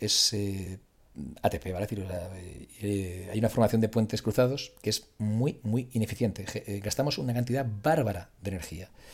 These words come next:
Eh, eh, digamos que la fibra, las fibras, eh, en un movimiento concéntrico se acortan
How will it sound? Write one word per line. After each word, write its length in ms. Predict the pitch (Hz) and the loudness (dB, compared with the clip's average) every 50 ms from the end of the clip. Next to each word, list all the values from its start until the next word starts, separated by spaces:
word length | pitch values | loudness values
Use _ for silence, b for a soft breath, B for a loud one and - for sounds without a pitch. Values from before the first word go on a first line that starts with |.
| B B B B B B B B B B B B B B B - - | B B B B B B B B B B B B B B B 0 4
Eh, 360 | 113 113 113 113 113 113 117 113 113 113 113 113 107 B B B B B - - - - - | 6 6 8 8 6 6 6 4 4 2 2 0 -4 B B B B B -12 -10 -10 -10 -8
eh, 160 | - - - - | -8 -10 -8 -2
digamos 200 | - 117 127 120 | 0 0 2 4
que 80 | - | 4
la 80 | 117 107 | 4 4
fibra, 260 | - 131 131 135 - | 6 4 4 4 2
las 160 | - 110 98 - | 2 0 0 0
fibras, 360 | - 123 135 147 143 - 107 | 2 2 2 2 2 2 2
eh, 420 | 101 101 101 98 98 101 101 101 - | 0 -2 -2 -2 -4 -6 -8 -8 -6
en 80 | 110 107 | -4 -2
un 60 | 104 | 0
movimiento 300 | 107 107 107 107 107 110 | 2 2 2 2 2 0
concéntrico 540 | - 107 107 123 120 123 127 - 143 151 147 | 0 0 0 0 0 0 2 0 0 0 0
se 240 | - - 127 131 - | 2 0 0 0 0
acortan 520 | 113 101 - 104 90 - - 85 85 - | -2 0 2 2 0 0 -2 -8 -10 -12